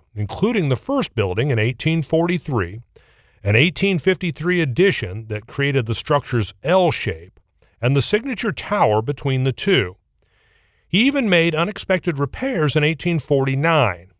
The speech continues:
after fifteen hundred kegs of gunpowder aboard a steamboat exploded, blowing the seminary's windows out, tearing doors from their hinges,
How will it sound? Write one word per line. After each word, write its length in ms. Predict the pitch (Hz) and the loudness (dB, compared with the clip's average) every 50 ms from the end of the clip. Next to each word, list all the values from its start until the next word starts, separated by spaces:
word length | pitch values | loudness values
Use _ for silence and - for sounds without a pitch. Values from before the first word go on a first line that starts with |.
| - | -12
after 260 | 104 104 - - 117 101 | -10 -8 -6 -6 -6 -4
fifteen 440 | - 143 147 - - 185 180 170 | -2 -2 -2 -2 -2 -2 -2 0
hundred 380 | 135 104 151 160 160 156 135 123 | 0 0 0 -2 -2 -2 -6 -6
kegs 320 | - - 151 151 156 139 | -4 -2 0 0 0 0
of 200 | 117 113 95 95 | 0 -2 -2 0
gunpowder 680 | 98 123 147 175 180 143 - 98 92 87 90 95 101 107 | 0 2 2 2 0 -2 -4 -4 -4 -4 -2 0 0 0
aboard 320 | 101 104 127 143 139 123 | 0 2 2 2 2 2
a 40 | 104 | -2
steamboat 520 | - - - 180 185 175 139 107 110 110 | -6 -6 -4 -4 -2 -2 0 0 0 0
exploded, 800 | 113 - - - - - 147 151 147 143 127 110 82 - - _ _ _ _ _ _ _ _ - | -2 -4 -8 -10 -8 -2 2 4 4 4 4 2 0 -6 -14 _ _ _ _ _ _ _ _ -2
blowing 320 | 110 113 120 131 139 143 | 2 4 4 4 4 0
the 80 | 135 123 | -2 -2
seminary's 580 | - - 147 143 147 147 147 147 147 143 113 | -2 -2 -2 -2 0 0 0 0 0 0 0
windows 540 | 113 131 165 180 185 139 107 98 95 92 101 | 0 0 0 0 2 2 2 0 0 -2 -4
out, 280 | 92 82 82 85 107 - _ _ _ _ - | -6 -6 -6 -6 -8 -8 _ _ _ _ -10
tearing 360 | - - 147 143 139 123 107 | -4 -2 0 2 2 2 2
doors 400 | 127 139 165 170 165 147 131 - | 4 4 4 4 2 2 0 -2
from 180 | - 151 147 | -2 -2 -2
their 140 | 151 151 143 | -2 -2 -2
hinges, 520 | 98 120 156 151 131 113 95 90 95 101 | 0 0 0 0 0 0 -2 -4 -8 -10